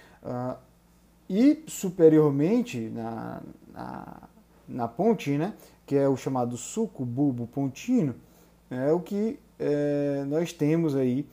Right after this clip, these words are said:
a emergência de três importantes nervos: o nervo abducente, o nervo facial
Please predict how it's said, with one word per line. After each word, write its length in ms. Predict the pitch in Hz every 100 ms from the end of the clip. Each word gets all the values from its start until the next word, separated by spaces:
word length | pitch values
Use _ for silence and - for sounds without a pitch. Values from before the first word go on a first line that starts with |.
| - _ -
a 380 | 127 127 127 139
emergência 760 | 151 131 113 139 165 - - - _
de 140 | - 123
três 320 | - 160 143
importantes 600 | 131 127 110 139 143 -
nervos: 420 | 120 113 107 107
o 40 | 113
nervo 420 | 113 117 110 113
abducente, 760 | 110 113 143 - 135 147 - - _
o 80 | 135
nervo 260 | 123 113 113
facial 680 | - 113 - 123 107 113